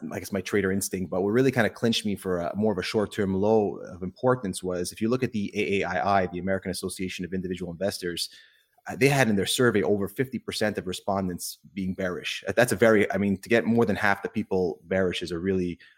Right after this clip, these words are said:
uh, you don't see that too often. So at least on a short-term basis. Now, a lot of people, you know, I, I like the saying, you know, it's not the stock market, it's a market of stocks. Even if the market bounces here, it doesn't mean the Nasdaq goes straight to new highs. But if the market at least stabilizes, the better stories, the better names, those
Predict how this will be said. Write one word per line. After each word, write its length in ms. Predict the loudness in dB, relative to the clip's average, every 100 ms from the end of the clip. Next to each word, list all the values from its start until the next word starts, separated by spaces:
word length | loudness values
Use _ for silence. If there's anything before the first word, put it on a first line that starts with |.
| _ -16
uh, 140 | -12 -4
you 140 | 0
don't 120 | 0
see 140 | 0 -4
that 140 | -4
too 220 | -6 -4
often. 360 | -4 -6 -8 -6
So 200 | -2 4
at 120 | 6
least 420 | 6 6 4 0 -8 -20 _ _ -4
on 40 | -2
a 40 |
short-term 540 | 2 4 4 2 2
basis. 500 | 2 0 0 -4 0
Now, 260 | 2 4 2 -4 -20 _ _ _ _ _ -8
a 120 | 2 6
lot 120 | 6
of 60 |
people, 280 | 6 6 6
you 100 | 8
know, 60 | 6
I, 80 | 6
I 120 | 8
like 160 | 6 2
the 60 |
saying, 240 | 2 2 4
you 120 | 0
know, 60 |
it's 140 | 0 0
not 100 | 0
the 60 |
stock 340 | 0 2 2 4
market, 240 | 0 0
it's 100 | -2
a 40 | 0
market 300 | 0 0 -6
of 60 |
stocks. 400 | -2 4 4 4 -2
Even 160 | -4
if 80 | -2
the 60 | 2
market 340 | 4 2 0
bounces 380 | -4 -4 -6 -8
here, 180 | -6 -2
it 60 |
doesn't 260 | -2 0 2
mean 240 | 2 2
the 80 | 2
Nasdaq 420 | 0 -2 -2 -4
goes 160 | -4 -8
straight 260 | -4 -6 -4
to 60 |
new 160 | -6 -4
highs. 300 | 0 2 0
But 120 | -4
if 80 | -6
the 60 | 0
market 300 | 0 0 -2
at 120 | -6
least 280 | -6 -8 -4
stabilizes, 800 | -4 -2 -6 -8 -14 -18 -18 -14
the 100 | 0
better 260 | 2 4
stories, 400 | 0 -2 0 0
the 80 | 0
better 240 | 0 2
names, 320 | 0 0 -2 -2
those 280 | 0 0